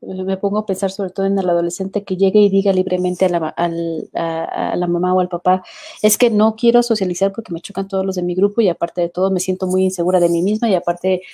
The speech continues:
eso, eso, o sea, yo creo que muy pocas veces pasa, ¿no?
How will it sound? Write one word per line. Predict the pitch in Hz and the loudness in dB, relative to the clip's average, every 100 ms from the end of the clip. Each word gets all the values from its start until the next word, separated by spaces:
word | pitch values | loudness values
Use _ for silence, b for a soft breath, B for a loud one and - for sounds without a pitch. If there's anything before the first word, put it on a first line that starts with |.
| B B _ - | B B _ 2
eso, | 185 196 196 254 254 - | 4 4 4 4 2 0
eso, | 202 196 202 - 302 466 - - 214 | 0 2 2 2 2 2 0 -6 -4
o | |
sea, | - 175 - - _ _ _ _ _ | -2 -2 -4 -10 _ _ _ _ _
yo | - 196 | -10 -8
creo | 208 226 | -6 -6
que | 247 | -4
muy | 214 220 | -4 -4
pocas | - 202 202 214 | -2 -4 -2 -2
veces | 190 - 185 - | -4 -8 -8 -6
pasa, | - 208 196 - - _ _ _ _ _ _ _ _ _ | -2 -2 -2 -10 -14 _ _ _ _ _ _ _ _ _
¿no? | 190 247 277 | 2 2 0